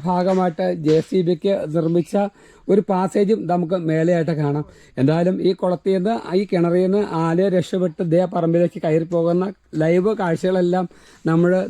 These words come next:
ദൃശ്യ മാധ്യമങ്ങളിലൂടെ കണ്ടതാട്ടോ. എന്തായാലും അന്ന് ഈ ഭാഗത്ത്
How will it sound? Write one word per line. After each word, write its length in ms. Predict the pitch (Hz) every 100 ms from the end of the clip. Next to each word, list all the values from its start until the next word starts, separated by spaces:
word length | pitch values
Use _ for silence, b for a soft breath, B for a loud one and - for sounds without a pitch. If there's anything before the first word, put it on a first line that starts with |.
| 151
ദൃശ്യ 220 | 151 208 196 170
മാധ്യമങ്ങളിലൂടെ 640 | 165 165 170 170 175 175 165
കണ്ടതാട്ടോ. 440 | 147 160 139 127 - b b -
എന്തായാലും 360 | 135 175 190 196 160
അന്ന് 160 | 170 220
ഈ 80 | 190
ഭാഗത്ത് 380 | 196 202 165 214